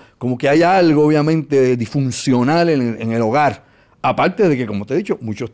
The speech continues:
usan drogas. En el caso de este individuo, de la Universidad de Texas, en los sesenta, en la década de los sesenta,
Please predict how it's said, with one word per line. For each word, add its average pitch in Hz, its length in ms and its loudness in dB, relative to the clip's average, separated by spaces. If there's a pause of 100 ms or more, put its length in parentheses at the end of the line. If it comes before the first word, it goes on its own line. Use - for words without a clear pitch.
usan 110 280 -10
drogas. 156 360 -4 (100)
En 123 80 -4
el 117 140 -4
caso 135 300 -2
de 208 60 0
este 208 160 -10
individuo, 220 540 -4 (320)
de - 60 -14
la 101 60 -8
Universidad 95 280 -6
de 170 80 0
Texas, 170 360 -6
en 113 60 -8
los 104 120 -12
sesenta, 135 420 -8
en 98 60 -12
la 85 60 -16
década 98 120 -12
de 135 60 -4
los 139 80 -10
sesenta, 135 360 -8